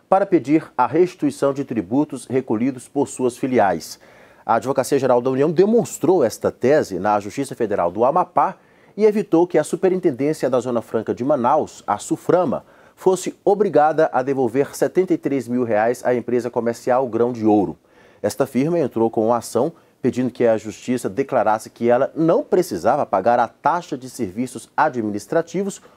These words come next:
cobrada pela suframa e, consequentemente, a restituição dos valores recolhidos entre dois mil e onze e dois mil e dezesseis. Mas os procuradores da A G U demonstraram que a companhia não poderia pleitear esta isenção porque a taxa havia sido cobrada apenas de filiais da empresa.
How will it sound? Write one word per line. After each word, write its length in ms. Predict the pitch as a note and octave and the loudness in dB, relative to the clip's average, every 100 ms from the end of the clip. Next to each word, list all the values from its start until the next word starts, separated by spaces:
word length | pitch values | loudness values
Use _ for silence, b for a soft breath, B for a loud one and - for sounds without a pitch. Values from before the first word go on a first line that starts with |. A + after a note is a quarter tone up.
| b - | b 0
cobrada 480 | B3+ C3+ C#3+ D#3 | 2 4 2 2
pela 220 | C3 A2 A2+ | -2 -2 -2
suframa 500 | G3+ - B2+ F2 E2+ | -4 2 2 2 -4
e, 80 | |
consequentemente, 760 | A#3 D3+ C#3 D#3+ A3+ F#3 G3 - b b b | -2 -2 -2 -4 0 0 0 -4 b b b
a 140 | - | -4
restituição 640 | E3 G3+ - A3+ - E3 F3 | 0 0 -2 -8 0 0 2
dos 160 | E3 | 2
valores 340 | D#3 C3 C#3 C3 | 2 2 0 0
recolhidos 540 | C#3+ C3+ C3 C#3+ C3+ - | -2 0 -2 -2 -6 -4
entre 340 | A#2+ G2+ F#2+ | -2 -2 -6
dois 300 | G#2+ G3 G#3 | 2 2 2
mil 100 | F#3 | 0
e 80 | F3 | 0
onze 320 | C#3+ D3 D3 | 0 0 -2
e 120 | - C3 | -2 0
dois 180 | C3+ | 0
mil 100 | A#2+ | 0
e 40 | A#2+ | -2
dezesseis. 680 | A2+ B2 - G2 - - - B B B B | 0 -4 -2 -6 -8 -14 -20 B B B B
Mas 320 | D3 F3 G3+ | 0 2 2
os 100 | D#3+ | -2
procuradores 520 | - C#3+ B2 A2+ A#2 G2+ | -4 -2 0 0 0 0
da 140 | G#2+ | 0
A 40 | |
G 100 | G2 | 0
U 60 | A#2 | -2
demonstraram 720 | C3 C3+ G#2+ - A2+ B2+ G#2+ | -2 -2 -4 -4 0 0 0
que 160 | F#2 A2+ | -2 -2
a 80 | G2+ | -2
companhia 480 | G#2+ - G#2 C#3+ | -4 -4 -2 0
não 300 | D3+ C#3 F#3 | 0 2 0
poderia 380 | A#3 E3 B2+ C3+ | 0 -2 -2 -2
pleitear 600 | - E3+ G#3 C#3 C3+ D3+ | -2 -2 0 2 2 0
esta 300 | C#3+ A2+ A#2 | 0 -2 -2
isenção 540 | G2+ G2+ F2+ - D3+ D#3+ B B B | -6 -6 -8 -2 0 -2 B B B
porque 320 | B2+ - D#3 | -4 0 0
a 100 | - | 2
taxa 400 | D3 C#3+ C#3+ - | 0 2 0 0
havia 240 | E3 C#3 C3+ | -2 0 -2
sido 220 | B2+ C3 | -2 -6
cobrada 400 | C#3+ A2+ B2 D#3 | -2 0 2 2
apenas 560 | F#3 - C#3 D#3 E3+ B2+ | -2 0 0 2 -2 -2
de 100 | C#3+ | -8
filiais 600 | - G#3 F3+ F#3+ G3 A#2+ | -4 0 4 4 2 2
da 100 | A2 | -2
empresa. 560 | F#2+ F#2+ E2+ D2 C#2+ | 0 -2 -2 -4 -10